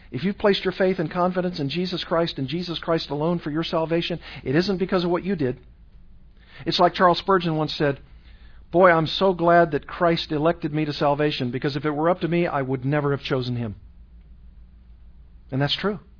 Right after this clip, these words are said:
If you're on your way to heaven, my friends, it's only because of the sovereign grace of the electing work of God Himself when you and I didn't deserve it. You and I are gonna be, both now and in eternity,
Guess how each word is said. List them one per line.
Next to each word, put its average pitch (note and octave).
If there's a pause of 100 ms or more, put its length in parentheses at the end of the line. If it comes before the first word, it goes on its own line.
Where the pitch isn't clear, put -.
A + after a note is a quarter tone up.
(1200)
If -
you're E3+
on G3+
your G3
way G3
to F#3+
heaven, F3+
my D#3+
friends, E3 (680)
it's -
only E3+
because D#3
of A2+
the A#2
sovereign F3 (160)
grace D3
of A#2+
the A#2+
electing C#3
work C3
of A2+
God C#3
Himself B2+ (340)
when A#2+
you C#3+
and C#3+
I C3
didn't B2+
deserve G#2+
it. - (920)
You E3+
and B3+
I E3+ (180)
are D#3+
gonna E3
be, F3 (220)
both C#3+
now F3+
and E3+
in E3+
eternity, E3